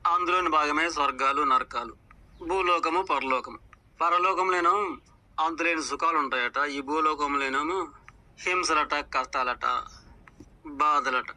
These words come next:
ఇలా ఒకరు చూసి ఒకరు, ఒకరు చెబుతుంటే మరొకరు. ఇక ఇట్టి పదాన్ని ఇక మతాల వారైతే, పరలోకం అనేది చాలా బాగుంటుంది కనుక త్వరగా చచ్చిపో, వాడికి వెళ్తావు అన్నట్లు చెబుతుంటారు. అయితే మనమున్న ఈ భూలోకము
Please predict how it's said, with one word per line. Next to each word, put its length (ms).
ఇలా 420
ఒకరు 340
చూసి 240
ఒకరు, 300
ఒకరు 240
చెబుతుంటే 400
మరొకరు. 500
ఇక 280
ఇట్టి 300
పదాన్ని 580
ఇక 120
మతాల 420
వారైతే, 440
పరలోకం 460
అనేది 200
చాలా 220
బాగుంటుంది 580
కనుక 300
త్వరగా 340
చచ్చిపో, 380
వాడికి 240
వెళ్తావు 420
అన్నట్లు 300
చెబుతుంటారు. 540
అయితే 280
మనమున్న 440
ఈ 40
భూలోకము 560